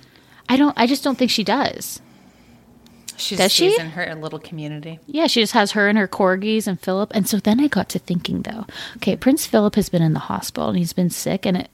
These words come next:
Speaker 1: okay,
Speaker 2: Ninety-nine.
Speaker 1: every-
Speaker 2: He's ninety-nine.
Speaker 1: Everyone dies, right? At some point, everyone will die. So let's just say in the next couple of months, God forbid, he dies.
Speaker 2: So then they're gonna have to go to the funeral.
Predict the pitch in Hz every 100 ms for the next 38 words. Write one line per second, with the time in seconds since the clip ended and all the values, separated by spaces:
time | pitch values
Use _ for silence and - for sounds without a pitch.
0 | _ _ _ _ _ 190 190 214 202 165
1 | 208 247 185 175 160 175 190 196 185 165
2 | - - _ - 180 226 247 240 - -
3 | 170 - 196 - 180 - 196 202 165 -
4 | 147 165 175 196 - - - 247 262 -
5 | 415 - - 240 208 175 - - - 185
6 | 170 165 165 - - - _ _ _ _
7 | _ _ - 160 170 226 - - - 180
8 | - - - - - - 190 156 151 156
9 | 165 165 165 - 165 180 180 147 - 165